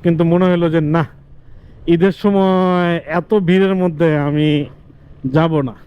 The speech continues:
কদিন আগে অবশ্য আমি কুয়াকাটা ট্যুর দিয়ে আসছি একটা, আবার পরে যাব কদিন পরে, কিন্তু এই ভিড়ের মধ্যে ভাই আমি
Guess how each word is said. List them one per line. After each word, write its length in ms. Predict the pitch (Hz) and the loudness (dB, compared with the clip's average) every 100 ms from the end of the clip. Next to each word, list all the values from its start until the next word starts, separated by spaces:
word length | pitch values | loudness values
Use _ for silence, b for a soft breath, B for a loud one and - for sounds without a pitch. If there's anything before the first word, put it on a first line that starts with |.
| - - - - - | -20 -20 -20 -14 -2
কদিন 260 | 160 185 196 | 0 2 0
আগে 180 | 202 208 | 0 -2
অবশ্য 260 | 208 190 214 | -2 -4 -2
আমি 160 | 208 196 | -2 -2
কুয়াকাটা 360 | 202 196 180 190 | 0 0 0 -2
ট্যুর 240 | 170 180 165 | 0 -2 0
দিয়ে 180 | 160 180 | 0 2
আসছি 260 | 180 - 160 | 0 -4 -2
একটা, 260 | 147 - 135 170 - - - - - | -2 -2 -4 -4 -8 -20 -20 -20 -6
আবার 320 | 147 170 196 190 | 0 2 2 0
পরে 260 | 165 190 190 | 0 0 2
যাব 160 | 175 147 | 0 -2
কদিন 260 | 139 139 139 131 | -2 -2 -2 -2
পরে, 180 | 131 131 180 - - - - | -2 -2 -6 -12 -12 -8 -2
কিন্তু 220 | 165 190 | 0 2
এই 160 | 196 208 | 0 0
ভিড়ের 420 | 135 165 202 240 | 0 0 2 0
মধ্যে 280 | 247 220 208 | -2 -2 0
ভাই 220 | 180 185 185 | 0 0 0
আমি 260 | 170 175 | 0 0